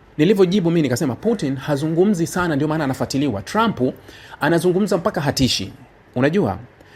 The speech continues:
zamani nchi kama Marekani ikitoa onyo kwa nchi fulani, unakuwa nchi ina wasiwasi kuwa itakuwaje. Leo hii mpaka Hamas wenyewe wala hawatishwi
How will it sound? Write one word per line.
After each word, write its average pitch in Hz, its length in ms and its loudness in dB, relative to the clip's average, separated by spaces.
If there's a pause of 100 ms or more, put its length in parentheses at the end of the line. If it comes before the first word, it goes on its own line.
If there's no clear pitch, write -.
(200)
zamani 131 720 0
nchi 160 220 -4
kama 156 240 -2
Marekani 110 640 -2 (320)
ikitoa 135 540 -2
onyo 135 320 0
kwa 123 160 -2
nchi 151 220 -4
fulani, 120 420 -2
unakuwa 135 300 -6
nchi 170 220 -8
ina 143 140 -2
wasiwasi 123 720 -6 (300)
kuwa 175 200 4
itakuwaje. 147 500 0 (320)
Leo 208 240 6
hii 214 100 2
mpaka 202 260 -2
Hamas 202 340 -2
wenyewe 185 220 2
wala 208 120 2
hawatishwi 165 760 -2